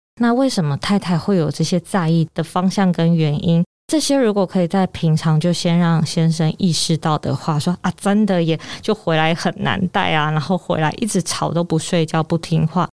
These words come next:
当他们有共识了之后，再一起去面对他们家以外的关系的话，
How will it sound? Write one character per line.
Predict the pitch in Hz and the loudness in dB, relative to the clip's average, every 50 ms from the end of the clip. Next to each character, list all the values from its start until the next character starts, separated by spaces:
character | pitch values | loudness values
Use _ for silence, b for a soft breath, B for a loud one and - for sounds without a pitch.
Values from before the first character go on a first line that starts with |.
| _ _ _ _ _ _ _ _ | _ _ _ _ _ _ _ _
当 | - 262 262 285 | -4 -4 -4 -4
他 | 269 226 269 277 | -2 -2 0 0
们 | 294 285 269 | 2 2 2
有 | 254 202 160 | 2 2 0
共 | 156 - - 240 247 220 196 | -2 -2 -2 0 2 2 2
识 | 185 - - - 220 190 | 0 0 0 0 2 2
了 | 170 156 | 2 2
之 | 151 - 165 | 0 0 -2
后， | 156 139 - 180 165 | -2 0 2 0 0
再 | 156 - 254 247 240 - - | 0 0 0 0 0 -2 -2
一 | - 320 294 | -2 -2 -2
起 | - - - - - - - - - _ _ _ _ _ - | 0 0 0 0 0 -2 -4 -8 -12 _ _ _ _ _ -2
去 | - - 233 226 208 | 0 2 2 4 4
面 | 208 220 214 208 196 | 4 4 4 4 4
对 | 196 196 180 | 4 2 0
他 | 175 - 190 185 | 0 0 0 2
们 | 180 170 165 165 | 2 4 2 2
家 | - - 185 175 175 170 175 - | 2 0 0 0 2 2 0 0
以 | - 165 151 151 | 0 0 0 2
外 | 143 165 185 180 165 | 2 2 2 2 0
的 | 160 160 | 0 -2
关 | 151 - - 156 151 156 156 | -4 -2 0 2 2 2 2
系 | - - 160 | 2 0 -2
的 | 156 - 151 | 0 0 -2
话， | 147 - 165 156 | -2 -2 -2 -2